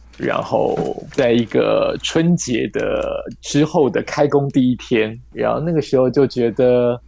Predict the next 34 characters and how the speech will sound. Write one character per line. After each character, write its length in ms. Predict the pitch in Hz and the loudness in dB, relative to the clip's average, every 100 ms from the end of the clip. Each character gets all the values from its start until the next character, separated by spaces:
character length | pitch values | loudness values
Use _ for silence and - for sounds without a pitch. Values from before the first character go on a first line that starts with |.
| - - | -20 -4
因 100 | 185 | 2
为 80 | 226 | 4
我 140 | 151 | 4
已 60 | 120 | 2
经 120 | 156 | -2
长 420 | - - 120 131 156 | -4 -4 -4 -4 -6
期 360 | - - 110 | -8 -8 -8
的， 180 | 104 120 | -6 -6
大 100 | 143 | -4
概 80 | 131 | -4
十 280 | - - 135 | -6 -8 -6
年 180 | 151 147 | -6 -6
以 140 | 151 | -8
上 320 | - 127 113 | -6 -6 -4
被 220 | 104 131 120 | -2 -2 -2
某 220 | 101 113 | -2 -2
一 60 | |
家 220 | 123 117 120 | -2 -2 -2
企 420 | - - 120 113 | -4 -2 0 2
业 160 | 110 104 | 2 2
在 160 | 127 117 | 0 -2
开 220 | - 127 | 0 0
工 180 | 135 135 | 0 0
那 180 | 127 | -2
一 40 | 113 | -4
天 360 | - 120 113 107 | -6 -4 -4 -2
担 200 | 117 117 | 0 2
任 200 | 117 104 | 2 0
团 300 | - 107 113 | -4 -2 0
拜 160 | 117 | 2
的 100 | 110 | 2
主 180 | 104 - | 2 -2
持 260 | - - 135 | -4 -2 0
人。 220 | - | 0